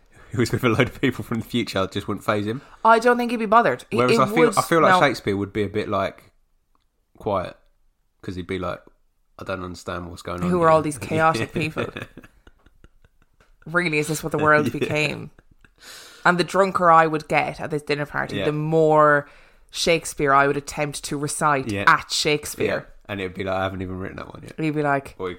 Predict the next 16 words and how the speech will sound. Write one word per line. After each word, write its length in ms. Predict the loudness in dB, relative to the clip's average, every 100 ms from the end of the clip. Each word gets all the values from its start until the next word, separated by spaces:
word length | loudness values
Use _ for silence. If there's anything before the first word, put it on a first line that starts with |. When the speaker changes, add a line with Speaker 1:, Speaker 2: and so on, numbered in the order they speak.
| -12
Speaker 1:
obviously 300 | -12 -8 -8
has 160 | -8
'cause 120 | -12
he's 100 | -12
dead, 200 | -10 -12
but, 180 | -10 -12
you 80 | -12
know. 120 | -16 -18 _ -2
Speaker 2:
Or 160 | 2
else 160 | 2 2
he'd 140 | -4
be 80 | -2
like, 240 | 0 0 2
"I 180 | 0 0
never 680 | -4 -4 -2 -2 -4 -10 _
actually 640 | -18 -16 -16 -12 -12 -14